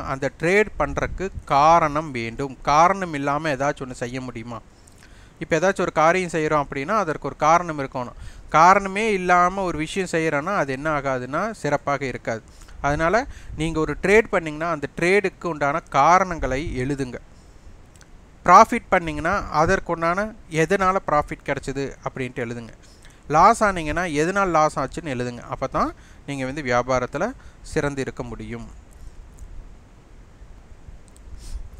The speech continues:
நம்ம சொல்லியிருந்தோம், புட் ஆப்ஷன்ஸோட ஹைக்கு மேல above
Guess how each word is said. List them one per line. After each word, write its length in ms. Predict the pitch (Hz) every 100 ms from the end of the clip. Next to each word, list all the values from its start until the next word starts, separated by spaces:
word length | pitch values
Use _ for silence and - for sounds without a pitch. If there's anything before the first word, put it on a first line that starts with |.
| - - - - -
நம்ம 160 | 185 180
சொல்லியிருந்தோம், 440 | 190 202 190 196 185 - -
புட் 260 | 208 - -
ஆப்ஷன்ஸோட 880 | 226 - 202 190 - 165 165 190 185 -
ஹைக்கு 520 | 170 185 196 - 196
மேல 460 | 160 143 160 175 170
above 440 | 139 143 175 175